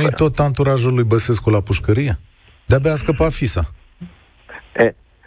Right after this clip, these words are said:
Speaker 1: <laughs> asta este, uh, deja
Speaker 2: Și încă
Speaker 1: totul
Speaker 2: nu e terminată.
Speaker 1: deja e prea devreme.
Speaker 2: Ei,
Speaker 1: Dar
Speaker 2: cum?
Speaker 1: efectul întotdeauna, uh, al incompetenței aparatului politic și al organelor de stat,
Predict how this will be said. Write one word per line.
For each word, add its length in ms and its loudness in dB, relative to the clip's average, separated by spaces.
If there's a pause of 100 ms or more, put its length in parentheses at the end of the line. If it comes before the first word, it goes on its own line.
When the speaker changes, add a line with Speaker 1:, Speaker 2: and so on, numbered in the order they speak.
(160)
Speaker 1:
<laughs> 840 -4
asta 460 0
este, 540 2
uh, 120 0 (260)
deja 380 0
Speaker 2:
Și 160 -4
încă 220 -4
Speaker 1:
totul 100 0
Speaker 2:
nu 60 -2
e 100 0
terminată. 580 0
Speaker 1:
deja 160 2
e 100 0
prea 180 2
devreme. 540 -2 (640)
Speaker 2:
Ei, 200 0
Speaker 1:
Dar 220 2
Speaker 2:
cum? 100 -2 (120)
Speaker 1:
efectul 600 2
întotdeauna, 760 0
uh, 240 0
al 220 2
incompetenței 920 0
aparatului 580 0
politic 500 0 (160)
și 340 0
al 280 0
organelor 580 0
de 240 -2
stat, 280 0